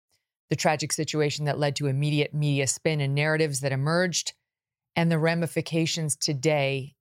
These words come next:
in all of our lives. Today, we have two people who have spent years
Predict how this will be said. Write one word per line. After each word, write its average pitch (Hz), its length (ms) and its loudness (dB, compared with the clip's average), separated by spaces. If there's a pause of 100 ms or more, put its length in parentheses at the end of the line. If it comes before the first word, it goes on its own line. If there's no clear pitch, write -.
(100)
in 151 140 2 (160)
all 185 560 0 (360)
of 165 200 2
our 147 560 0
lives. 135 500 -2 (1300)
Today, 220 280 4
we 226 100 0
have 185 160 2
two - 180 -4
people 156 540 -2 (520)
who 185 100 4
have 165 300 2
spent 180 400 0 (120)
years 151 560 0